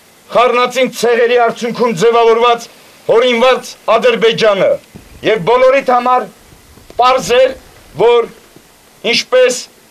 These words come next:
հազարավոր կամավորականներ, այնպես էլ հայոց արծիվներ մարտական ջոկատը ինքնակամ մեծ ոգևորությամբ,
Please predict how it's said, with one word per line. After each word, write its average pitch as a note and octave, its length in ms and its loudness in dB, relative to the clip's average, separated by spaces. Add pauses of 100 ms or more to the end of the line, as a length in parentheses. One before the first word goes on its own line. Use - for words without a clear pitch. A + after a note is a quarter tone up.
(340)
հազարավոր B3+ 680 2
կամավորականներ, A#3+ 1000 0 (560)
այնպես B3 460 0
էլ B3+ 160 2 (1200)
հայոց B3+ 360 2
արծիվներ A#3+ 560 -2 (500)
մարտական B3 560 -2 (120)
ջոկատը A#3+ 500 0 (880)
ինքնակամ B3 720 -2 (440)
մեծ C4 280 0
ոգևորությամբ, A#3+ 960 0